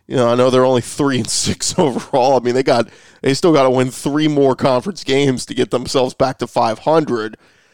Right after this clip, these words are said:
But this is, you know, what Kentucky did with their early season struggles, putting themselves behind the eight ball. I know they had a difficult schedule, playing a lot of, uh, tough non-conference games, but, you know, if they can keep win it, running off S E C wins, it's not gonna matter.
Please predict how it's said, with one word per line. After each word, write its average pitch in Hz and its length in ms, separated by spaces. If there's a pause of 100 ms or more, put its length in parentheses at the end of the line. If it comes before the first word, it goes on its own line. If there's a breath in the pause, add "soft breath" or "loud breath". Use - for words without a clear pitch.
(260 soft breath)
But 117 360
this 135 340
is, 110 360 (300)
you 131 120
know, 113 100
what 113 320
Kentucky 123 460 (260)
did 127 380
with 123 140
their 117 120
early 110 260
season 123 280
struggles, 123 400
putting - 180
themselves 117 380
behind 110 200
the 110 120
eight 127 100
ball. 104 160
I 110 40
know 113 120
they 110 140
had 104 120
a 104 60 (300)
difficult - 420
schedule, 117 460
playing 113 240
a 113 40
lot 113 200
of, 107 120
uh, 104 200
tough 117 180
non-conference 113 640
games, 110 420
but, 110 320 (640 loud breath)
you - 80
know, 107 80
if - 80
they 120 140
can 123 180
keep 131 280 (180)
win 139 240
it, 135 100
running 131 320
off 127 240
S 123 180
E 131 80
C 127 200
wins, 135 380
it's - 60
not 127 140
gonna 131 120
matter. 135 360